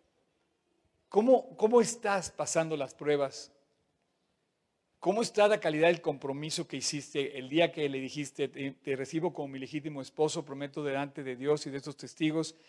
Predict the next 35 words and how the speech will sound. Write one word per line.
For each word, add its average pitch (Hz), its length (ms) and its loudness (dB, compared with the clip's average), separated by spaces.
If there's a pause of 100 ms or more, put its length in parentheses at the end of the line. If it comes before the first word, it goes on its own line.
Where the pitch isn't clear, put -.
(260)
entregarme 143 580 2
a 147 100 -2
ti 165 200 2
sin 156 160 -4
ninguna 147 320 -4
reserva, 160 480 2
prometo 147 340 -4
amarte, 151 420 2
respetarte 147 540 -2
en 147 60 -8
todo, 170 460 6 (260)
ahora 160 180 10
estés 165 220 0
enfermo, 165 480 6
en 147 80 -4
salud, 156 400 6
en 156 100 2
pobreza, 160 460 4
en 147 80 -6
riqueza, 175 560 2 (340)
prometo 170 480 6
dedicarte 175 460 6
todos 185 200 8
mis 165 120 2
afectos 185 500 4
a 165 140 6
ti, 226 260 6
serte 175 300 2
fiel 190 240 10
en 220 80 2
lo 180 100 2
próspero, 208 300 8
en 180 60 2
lo 165 60 2
adverso"? 226 480 8